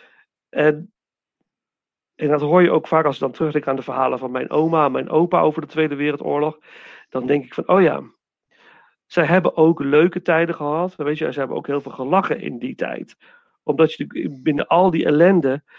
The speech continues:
zoek je naar een vleugje ontspanning en humor. En dat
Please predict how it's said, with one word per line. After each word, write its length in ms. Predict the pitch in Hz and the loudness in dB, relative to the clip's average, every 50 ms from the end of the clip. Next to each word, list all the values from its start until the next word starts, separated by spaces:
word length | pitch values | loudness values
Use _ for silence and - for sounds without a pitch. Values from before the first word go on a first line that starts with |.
| - _ _ | -20 _ _
zoek 320 | _ 131 123 151 196 190 - | _ -4 -2 0 0 0 0
je 160 | - 160 147 | 2 2 2
naar 440 | 143 143 143 139 135 135 135 135 - _ | 4 2 2 2 2 0 -2 -4 -6 _
een 100 | - 139 | -10 -12
vleugje 640 | - - 151 151 151 151 - - 143 139 131 135 135 _ _ _ _ _ _ _ - - - - - - _ | -6 0 2 2 2 2 0 -4 -4 -4 -4 -6 -8 _ _ _ _ _ _ _ -20 -20 -20 -20 -20 -20 _
ontspanning 760 | _ 156 139 - - - - 190 185 185 165 147 139 135 143 | _ -8 -8 -8 -10 -2 2 2 4 4 4 2 0 0 -2
en 140 | 135 127 131 | -4 -6 -6
humor. 500 | 123 127 151 180 175 156 131 120 - - | -2 0 2 2 4 4 2 0 -2 -4
En 120 | - 139 135 | -4 -4 -4
dat 160 | 143 143 | -6 -6